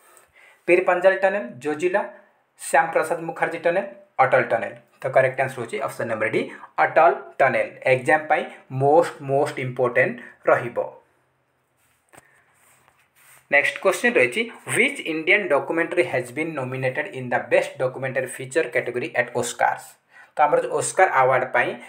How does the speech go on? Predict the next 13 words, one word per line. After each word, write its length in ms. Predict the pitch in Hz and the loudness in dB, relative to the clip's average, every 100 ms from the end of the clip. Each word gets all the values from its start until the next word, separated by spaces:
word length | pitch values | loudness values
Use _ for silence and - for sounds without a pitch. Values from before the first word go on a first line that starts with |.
| - | -8
recently 600 | 131 131 165 127 147 226 - - - | -6 -2 -2 -2 -4 -4 -6 -16 -4
ଭାରତର 360 | 127 151 190 185 | 0 2 2 0
କେଉଁ 520 | - 185 220 233 240 - - | 2 0 2 -6 -14 -16 -12
documentary, 960 | 151 131 127 147 185 180 180 185 185 190 190 - - | -10 -2 4 4 4 2 4 4 4 0 -8 -16 2
ଏ, 80 | 156 151 147 139 135 - - _ _ | 8 10 10 6 -4 -16 -20 _ _
ଫିଲ୍ମକୁ 600 | - 175 175 165 190 247 - - | 0 2 2 2 0 -2 -12 -18
best 420 | 120 165 202 - | 0 2 2 2
documentary 480 | 160 147 156 156 165 | 2 2 0 2 2
feature 400 | - - - 160 156 - - | 2 -6 -2 -2 -2 -10 -8
film 280 | - 143 135 | -6 -6 2
ପାଇଁ 180 | 151 123 | 2 4
nominate 480 | 135 135 147 165 - | -2 -4 -2 -2 2
କରାଯାଇଛି? 600 | 127 113 107 - - | 2 2 -2 -6 -12